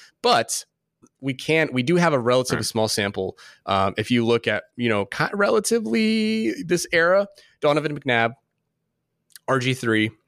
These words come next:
Speaker 1: Deshaun Watson, Carson Wentz, we're gonna throw Joe Burrow in there. So basically, if you look at these guys from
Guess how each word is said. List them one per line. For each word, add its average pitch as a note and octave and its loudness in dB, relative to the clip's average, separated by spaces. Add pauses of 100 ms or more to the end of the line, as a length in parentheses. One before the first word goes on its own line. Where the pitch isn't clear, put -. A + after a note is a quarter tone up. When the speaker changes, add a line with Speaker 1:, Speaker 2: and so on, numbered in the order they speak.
(200)
Speaker 1:
Deshaun A#2+ 0
Watson, G#2+ -2 (120)
Carson A2+ -4
Wentz, G2+ -2 (100)
we're A2+ -2
gonna B2 0
throw A2+ 0
Joe G2+ -2
Burrow F2+ -8
in E2 -16
there. D#2+ -18 (500)
So A2+ 2 (160)
basically, C#3 0
if - -4
you C3+ 2
look B2 0
at B2 -8
these A#2 -4
guys G#2 -2 (280)
from G2+ -2